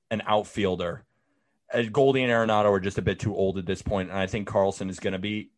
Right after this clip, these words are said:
kinda similar to Kirilloff, twenty twenty threat. He's gonna hit two eighty, and he's gonna play all over the outfield,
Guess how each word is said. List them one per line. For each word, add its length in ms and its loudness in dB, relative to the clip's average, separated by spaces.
kinda 200 -6
similar 360 0
to 60 -2
Kirilloff, 600 4
twenty 260 6
twenty 280 0
threat. 360 4
He's 140 -4
gonna 140 -4
hit 160 -6
two 240 0
eighty, 340 4
and 60 -2
he's 140 -4
gonna 120 -4
play 180 2
all 200 4
over 140 2
the 100 2
outfield, 420 2